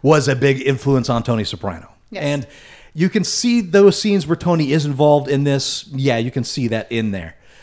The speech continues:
Speaker 1: Uh, but the overall arcing story, it's a Sopranos-style story. If you like Sopranos,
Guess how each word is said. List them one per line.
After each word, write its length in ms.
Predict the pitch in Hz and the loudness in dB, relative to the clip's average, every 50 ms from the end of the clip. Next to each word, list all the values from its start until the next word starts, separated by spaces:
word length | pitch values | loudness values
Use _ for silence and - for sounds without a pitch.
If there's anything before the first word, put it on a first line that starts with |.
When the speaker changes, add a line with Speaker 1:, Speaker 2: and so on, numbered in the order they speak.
| - - - - - | -20 -20 -20 -12 -6
Speaker 1:
Uh, 180 | 113 113 110 104 - - - - - | -4 -4 -4 -4 -8 -12 -18 -6 -4
but 400 | - 214 185 139 - - 120 107 | -2 0 0 -2 -4 -8 -8 -2
the 220 | 127 131 123 127 - | 0 0 0 2 4
overall 520 | 147 156 180 170 165 175 175 170 165 160 - | 4 6 6 6 4 4 6 6 4 4 4
arcing 260 | 156 156 151 - 160 135 | 2 0 0 0 -4 -4
story, 420 | - - - 165 165 175 180 175 - | -2 0 2 4 4 4 2 0 -2
it's 300 | 311 359 370 - - - | -2 -2 -2 -2 -4 -4
a 400 | 254 - 262 320 320 294 285 233 | -4 -2 0 2 2 2 2 0
Sopranos-style 1160 | - - 285 - - - - 240 233 269 254 226 214 202 202 196 - - - 214 196 196 196 196 | 0 -2 -2 -2 -2 0 2 2 4 4 4 6 8 8 8 6 4 0 -2 0 2 2 0 0
story. 480 | - - - 233 226 226 202 123 113 | -2 0 2 6 6 8 6 6 4
If 280 | 110 127 160 165 - - | 2 0 0 0 0 0
you 180 | 143 185 226 208 | 2 2 2 2
like 360 | 156 127 135 151 196 - - | 2 2 2 2 2 0 -2
Sopranos, 880 | - - 202 - - 139 147 147 170 180 190 226 254 262 226 - - | -2 -2 -2 0 0 0 0 2 2 2 2 2 0 0 -4 -8 -12